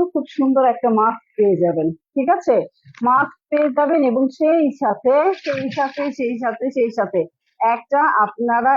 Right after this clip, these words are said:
এত সুন্দর একটা নামাজি ওড়নাও পেয়ে যাচ্ছেন। দেখেন, এটার দাম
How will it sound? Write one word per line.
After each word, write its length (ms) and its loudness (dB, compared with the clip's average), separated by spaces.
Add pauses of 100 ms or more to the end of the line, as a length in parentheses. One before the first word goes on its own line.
(100)
এত 280 0 (200)
সুন্দর 280 0
একটা 260 0
নামাজি 480 0 (100)
ওড়নাও 460 4
পেয়ে 260 2
যাচ্ছেন। 440 -4
দেখেন, 360 -2 (1600)
এটার 300 0
দাম 320 2